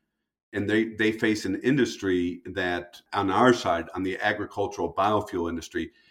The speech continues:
where, where we, we get up and, and, and check the Weather Channel at five thirty every morning and change our opinion about what the crop size is. Extreme volatility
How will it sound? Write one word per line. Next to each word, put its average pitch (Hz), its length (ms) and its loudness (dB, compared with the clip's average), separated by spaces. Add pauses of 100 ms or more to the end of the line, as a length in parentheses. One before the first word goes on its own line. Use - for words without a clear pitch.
(140)
where, 95 300 6
where 101 380 2
we, 113 240 2
we 110 100 0
get 110 160 2
up 101 300 0
and, 98 260 -4
and, 95 280 -4
and 98 120 -6
check - 220 -2
the 104 80 -4
Weather 98 260 0
Channel 90 340 -2
at - 120 -12
five 87 260 -2
thirty 87 460 -4 (280)
every 104 200 0
morning 110 340 4
and 98 160 -4
change 101 360 -2
our 87 280 -2
opinion 92 500 0 (120)
about 87 360 -2
what 95 140 -4
the 90 60 -14
crop 87 320 0
size - 360 -12
is. - 120 -20
Extreme 127 840 4
volatility 98 840 0